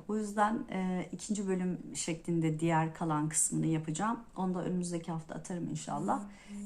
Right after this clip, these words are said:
E, beni dinlediğiniz için teşekkür ediyorum. Lütfen bu videoyu olabildiğince paylaşın. Neden?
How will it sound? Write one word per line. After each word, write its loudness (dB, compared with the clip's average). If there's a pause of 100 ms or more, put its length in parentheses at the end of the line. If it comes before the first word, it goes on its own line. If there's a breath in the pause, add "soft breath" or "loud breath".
(120)
E, 0
beni 4
dinlediğiniz 0
için -2
teşekkür -4
ediyorum. 0
Lütfen 2
bu 0
videoyu 2
olabildiğince 0
paylaşın. -2
Neden? 0